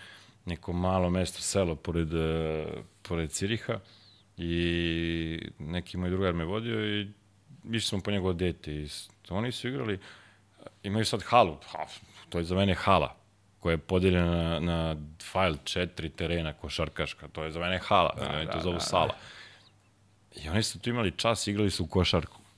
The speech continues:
Speaker 1: U stvari, nis-, ni-, ne znam kako se zove taj sport zapravo, e, nogama su ubacivali u koš.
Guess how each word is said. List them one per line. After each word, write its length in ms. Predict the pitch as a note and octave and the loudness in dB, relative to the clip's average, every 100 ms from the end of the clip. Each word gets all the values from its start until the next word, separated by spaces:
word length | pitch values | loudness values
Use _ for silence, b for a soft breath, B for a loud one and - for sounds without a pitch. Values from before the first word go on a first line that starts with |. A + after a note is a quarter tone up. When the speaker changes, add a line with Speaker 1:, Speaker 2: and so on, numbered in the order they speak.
| - | -6
Speaker 1:
U 60 | F#2 | 0
stvari, 220 | G#2+ G2+ | 2 2
nis-, 180 | A2+ A#2+ | 2 0
ni-, 140 | A#2 | 2
ne 140 | A2+ | 2
znam 100 | A2+ | 2
kako 120 | A2 G2 | 0 0
se 100 | F#2+ | 2
zove 200 | G2 E2+ | 2 2
taj 140 | D#2+ | 0
sport 200 | - E2 | -2 -2
zapravo, 300 | E2+ E2+ E2 B B B B | -2 -2 -4 B B B B
e, 80 | E2 E2+ E2+ | 0 2 6
nogama 460 | F#2 A2 G2+ F2 E2 | 8 10 8 4 0
su 120 | F2+ | -2
ubacivali 440 | E2+ E2+ F#2+ D#2 | -4 -2 -2 -2
u 100 | D2+ | -4
koš. 280 | D2+ D2 - | -6 -8 -10